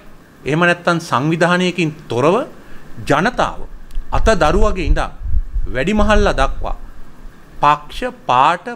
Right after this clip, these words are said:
පන්ති, ආති, ආගම්, කුල භේදවලින් තොරව පාරට ඇවිල්ලා එකම ඉල්ලීමක් දැන් සති දෙකක පමණ කාලයක් තිස්සේ ඉදිරිපත් කරලා තියෙනවා.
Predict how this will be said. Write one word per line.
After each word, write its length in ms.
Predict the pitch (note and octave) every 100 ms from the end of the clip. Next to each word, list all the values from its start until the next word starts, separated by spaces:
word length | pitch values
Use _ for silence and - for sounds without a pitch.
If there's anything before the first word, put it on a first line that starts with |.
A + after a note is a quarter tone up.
| -
පන්ති, 500 | - C3+ D#3+ F3 A3+ A#3 B2+
ආති, 360 | C3+ D#3+ - A3+ - B2+
ආගම්, 360 | C3+ D#3 G3 A3+ -
කුල 180 | - E3 G3
භේදවලින් 580 | D3 D#3+ E3+ E3 D#3 D3
තොරව 260 | B2+ D3+ E3 E3+ - - - - -
පාරට 460 | C3 D3 F#3 G3
ඇවිල්ලා 500 | F3+ C#3+ D3+ D3 C#3+ - -
එකම 320 | - C#3+ A#3 B3
ඉල්ලීමක් 600 | F#3 D3 F3+ F3+ D3 C#3+ - - -
දැන් 320 | A2+ C#3 E3 G3+ -
සති 340 | - C3+ F3
දෙකක 300 | - C3 D#3
පමණ 300 | D#3+ C#3+ D3 C#3+
කාලයක් 400 | B2 B2+ C3 -
තිස්සේ 460 | - B2 - C#3 C3+ - -
ඉදිරිපත් 440 | - A2+ - C3 B2
කරලා 220 | - A#2+ A2+
තියෙනවා. 320 | G2+ F2